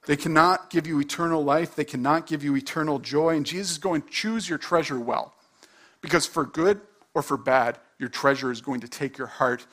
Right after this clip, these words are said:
with it." And so in asking us to give, God in many ways is, is giving us this test. He's going,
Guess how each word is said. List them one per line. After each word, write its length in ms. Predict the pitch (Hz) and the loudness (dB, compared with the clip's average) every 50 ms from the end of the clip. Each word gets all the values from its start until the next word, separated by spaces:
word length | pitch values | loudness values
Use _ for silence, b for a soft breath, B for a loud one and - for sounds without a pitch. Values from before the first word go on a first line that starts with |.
| B B B B B - | B B B B B -10
with 260 | 123 120 113 - - | -8 -8 -8 -6 -8
it." 280 | 120 110 - - - - _ _ _ _ _ _ _ _ _ _ _ _ _ _ _ | -10 -12 -12 -16 -20 -20 _ _ _ _ _ _ _ _ _ _ _ _ _ _ _
And 80 | - | -4
so 100 | - 175 165 | 0 2 4
in 40 | 165 | 6
asking 400 | 170 190 202 202 - - 220 208 | 6 6 6 4 0 0 -2 -2
us 140 | 202 - - | 0 0 -2
to 100 | - 165 | -4 -4
give, 300 | 135 165 160 151 120 117 | -2 0 0 0 2 4
God 220 | 160 160 185 240 | 4 4 4 4
in 80 | 262 247 | 2 0
many 180 | 247 240 233 | 0 0 0
ways 400 | 196 160 180 190 190 170 156 127 | 0 0 0 0 2 0 0 -2
is, 300 | 139 131 - - - - _ _ _ _ _ _ _ _ _ - | -2 -2 -2 -4 -4 -6 _ _ _ _ _ _ _ _ _ -10
is 120 | 175 - | -10 -8
giving 260 | - - 165 175 214 214 | -6 -6 -6 -6 -4 -4
us 140 | 190 - | -4 -6
this 180 | - 123 - - | -6 -6 -6 -6
test. 560 | - - - 202 147 - - - - - - - _ _ _ _ _ _ _ _ _ _ _ _ _ _ _ _ _ _ _ | -6 -6 -6 -6 -6 -6 -8 -10 -12 -14 -18 -20 _ _ _ _ _ _ _ _ _ _ _ _ _ _ _ _ _ _ _
He's 100 | _ - | _ -8
going, 220 | - 190 165 151 | -4 -4 -4 -4